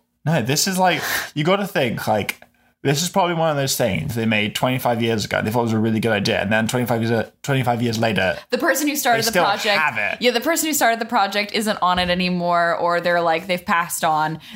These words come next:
Speaker 2: Like, they're not a part of this anymore.
Speaker 1: Yeah, like, okay, so the school came under fire because classrooms were filled with eighty children. Like, classrooms were filled with just so many children that they couldn't, like, deal with it. Um,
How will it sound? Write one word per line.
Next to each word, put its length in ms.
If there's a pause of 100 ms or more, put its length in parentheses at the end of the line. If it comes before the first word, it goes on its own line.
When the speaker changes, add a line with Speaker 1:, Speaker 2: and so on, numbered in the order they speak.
Speaker 2:
Like, 220
they're 120
not 160
a 60
part 240
of 120
this 180
anymore. 520
Speaker 1:
Yeah, 180
like, 340
okay, 220
so 120
the 80
school 380
came 260
under 160
fire 400
because 420
classrooms 960 (120)
were 260
filled 300
with 160
eighty 240
children. 680 (800)
Like, 220
classrooms 580
were 80
filled 240
with 140 (180)
just 300 (120)
so 320
many 200
children 540 (280)
that 140
they 100
couldn't, 480
like, 380 (280)
deal 200
with 100
it. 160 (1040)
Um, 640